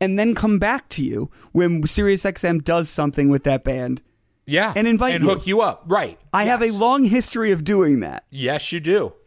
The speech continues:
Speaker 2: I'm bad at it, but I get it right sometimes. But every once in a while, I, I miss somebody, and it's really upsetting when I do.
Speaker 1: But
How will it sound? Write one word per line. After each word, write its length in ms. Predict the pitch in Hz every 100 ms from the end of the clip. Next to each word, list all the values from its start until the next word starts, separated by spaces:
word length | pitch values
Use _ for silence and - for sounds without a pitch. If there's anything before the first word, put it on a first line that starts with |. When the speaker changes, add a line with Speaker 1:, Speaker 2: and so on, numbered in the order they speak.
| _ -
Speaker 2:
I'm 240 | 185 262
bad 320 | 185 175 190
at 200 | 165 135
it, 120 | 127 117
but 80 | 143
I 140 | 143
get 180 | 143 185
it 100 | 175
right 200 | 147 135
sometimes. 560 | - 143 135 120 104 113
But 120 | 131
every 180 | 143 160
once 200 | 143 135
in 60 |
a 40 | 127
while, 240 | 113 107
I, 180 | 101 98 -
I 120 | 95
miss 280 | 98 101 101
somebody, 460 | - 85 85 82
and 100 | 90
it's 160 | 87 -
really 260 | 127 147 127
upsetting 380 | - 104 101 87
when 100 | 82
I 80 | 82
do. 240 | 92 85
Speaker 1:
But 300 | 85 220 202